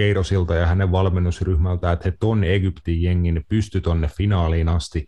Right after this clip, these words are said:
ja finaalin jatkoajalle ja aina rangaistuspotkukilpailuun asti viemään, koska niinku realistisesti, toi oli niinku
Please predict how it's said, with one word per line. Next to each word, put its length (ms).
ja 60
finaalin 500
jatkoajalle 680
ja 80
aina 160
rangaistuspotkukilpailuun 1400
asti 300
viemään, 460
koska 400
niinku 180
realistisesti, 840
toi 160
oli 140
niinku 260